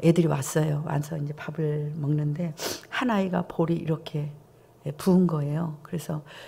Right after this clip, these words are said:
"너 왜 그렇게, 볼이 왜 그러니?" 그랬더니 치-, "이가 아픈데 병원을 못 가서 이렇게 아파요." 그러더라고요. 그래서 제가, 제가 밥을 하면서 "빨리 얘들아, 얘 데리고 가서 병원에 좀 갔다 와라." 그랬더니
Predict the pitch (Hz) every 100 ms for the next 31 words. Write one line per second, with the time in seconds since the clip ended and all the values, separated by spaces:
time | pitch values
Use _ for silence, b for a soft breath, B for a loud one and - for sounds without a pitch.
0 | B 165 165 160 170 165 165 - 156 151
1 | 151 - - - 175 175 165 170 170 156
2 | 156 160 147 156 156 156 B B B B
3 | - - - - 202 220 214 185 - 202
4 | 180 180 - 180 175 156 151 175 165 160
5 | 156 156 151 147 - - 160 - 165 147
6 | 143 - 170 156 151 156 151 147 151 -
7 | 147 - B B B B B - 165 160
8 | - 165 156 160 160 - 165 175 170 175
9 | 170 156 156 160 B B B - 240 214
10 | 185 170 151 151 175 170 160 156 160 -
11 | 160 156 151 147 156 151 147 160 156 151
12 | 147 147 - 156 151 143 151 147 - 160
13 | - 170 180 175